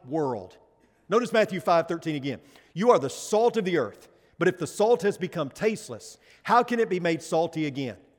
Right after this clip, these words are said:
It is no longer good for anything except to be thrown out and trampled underfoot by people."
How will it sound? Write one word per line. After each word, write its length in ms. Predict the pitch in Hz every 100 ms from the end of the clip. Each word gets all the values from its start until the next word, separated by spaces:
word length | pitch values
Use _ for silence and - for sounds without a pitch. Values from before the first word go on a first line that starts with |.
| _ _
It 100 | 170
is 120 | 170
no 100 | 220
longer 260 | 233 208 165
good 220 | 196 196
for 120 | 180
anything 560 | 226 277 208 131 131 156
except 300 | 151 196 -
to 60 | 156
be 100 | 143
thrown 400 | - 180 226 196
out 260 | 147 156 -
and 120 | 135
trampled 520 | - 180 196 180 190
underfoot 680 | 165 151 139 - 151 123 - - _ _
by 140 | 127
people." 440 | 123 - 160 -